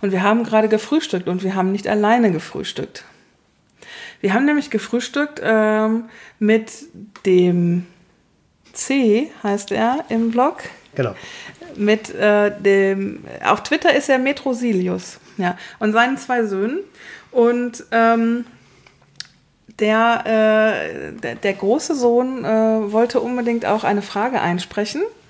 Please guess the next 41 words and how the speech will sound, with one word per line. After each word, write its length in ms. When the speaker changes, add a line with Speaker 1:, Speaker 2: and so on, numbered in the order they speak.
Speaker 1:
Und, 540
ähm, 680
der 200
C 260
hat 100
auch 140
eine 180
Frage 320
eingesprochen. 640
Und 220
die 80
werden 240
wir 80
dann 160
zu 140
gegebener 440
Zeit 220
hier 120
reinschneiden. 840
Ich 60
würde 180
einmal 320
sagen, 480
ähm, 500
ich 140
stell 160
mal 120
kurz 260
die 120
Jutta 280
vor. 200
Die 100
Jutta 280
sagt, 380
ähm, 200
sie 100
ist 180
I-T-Architektin 1160
in 120
einem 240
Konzern 600